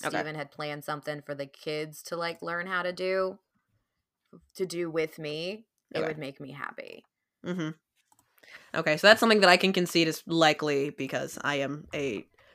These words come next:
Speaker 1: child-free by choice human being, and I don't co-, fully understand this concept.
Speaker 2: As a mother, I love it.
Speaker 1: Okay.
Speaker 2: I wrote, uh, "Jimmy Pesto is the worst and makes me extremely uncomfortable."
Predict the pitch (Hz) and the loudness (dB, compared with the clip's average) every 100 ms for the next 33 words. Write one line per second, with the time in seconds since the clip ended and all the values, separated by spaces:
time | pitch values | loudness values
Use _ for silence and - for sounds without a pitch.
0 | _ - 339 285 - 262 202 202 196 196 | _ 4 6 6 6 6 10 8 8 6
1 | 175 180 170 165 160 147 147 151 135 - | 6 2 2 4 4 4 4 2 2 -6
2 | - 190 175 160 156 160 165 156 147 151 | 2 6 6 4 2 2 2 2 -2 -2
3 | 131 - 76 - _ _ _ _ _ - | -2 -6 -10 -14 _ _ _ _ _ 0
4 | 196 196 196 240 302 302 180 165 151 139 | 2 2 4 6 8 6 4 2 -2 -4
5 | - _ _ _ _ _ _ _ 165 _ | -10 _ _ _ _ _ _ _ -20 _
6 | _ _ _ _ _ _ _ _ - - | _ _ _ _ _ _ _ _ -8 -6
7 | - _ _ _ _ _ _ _ _ _ | -8 _ _ _ _ _ _ _ _ _
8 | _ _ _ _ _ _ _ - _ _ | _ _ _ _ _ _ _ -20 _ _
9 | 175 190 196 202 202 180 180 175 170 170 | 0 2 2 2 -2 -4 -4 -4 -4 -8
10 | - - 160 160 156 165 220 285 262 226 | -14 -8 -4 -2 -4 -4 -4 -2 0 0
11 | 233 214 190 180 165 175 220 - 165 160 | 0 -2 -2 -4 -2 -2 -2 -6 -8 -8
12 | 156 170 160 - - 160 165 165 156 147 | -8 -12 -12 -12 -10 -6 -6 -8 -12 -10
13 | 147 139 - 120 85 | -10 -10 -10 -10 -10